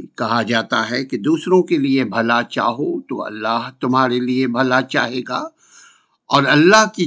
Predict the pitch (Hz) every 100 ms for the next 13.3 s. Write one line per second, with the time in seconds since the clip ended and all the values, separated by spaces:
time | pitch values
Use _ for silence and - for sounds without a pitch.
0 | 127 165 170 190 - 160 135 131 180 180
1 | 185 151 147 139 117 117 135 110 120 143
2 | - 113 127 143 - _ 139 - - 131
3 | - - 147 110 98 127 139 143 _ -
4 | - 117 113 113 127 131 - 123 113 104
5 | 101 95 92 87 101 95 - - _ _
6 | - - - _ _ _ 135 156 185 180
7 | 170 156 151 175 165 135 165 170 156 143
8 | 135 131 165 151 139 131 147 135 110 98
9 | 120 113 135 - 123 - 127 156 147 -
10 | _ 131 123 131 139 101 113 117 120 143
11 | 139 110 110 127 139 127 104 123 135 143
12 | 143 131 113 - 143 147 147 101 - 156
13 | 143 131